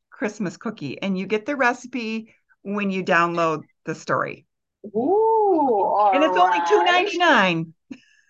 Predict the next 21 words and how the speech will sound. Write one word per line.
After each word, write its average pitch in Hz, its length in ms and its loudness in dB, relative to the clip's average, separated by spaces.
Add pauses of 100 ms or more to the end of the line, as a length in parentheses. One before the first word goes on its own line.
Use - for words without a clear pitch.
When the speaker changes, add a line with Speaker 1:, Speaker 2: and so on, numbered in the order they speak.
(3000)
Speaker 2:
Sounds 440 960 0 (420)
very 349 760 0
tasty. 480 920 -4 (420)
<laughs> - 0 - (760)
I 403 520 0
would 392 120 6
Speaker 1:
It's 381 80 -2
Speaker 2:
like 392 100 2
Speaker 1:
very 247 220 6
Speaker 2:
to, 247 60 -4
Speaker 1:
fun. 160 300 2 (320)
Speaker 2:
<laughs> 403 340 -4
I 269 160 -4
would 277 100 -2
like 302 300 -2
to 381 80 -2
taste 466 500 -4
that. - 320 -4
All 302 100 0 (220)
right. - 240 4 (300)
Speaker 1:
Okay. 202 240 -2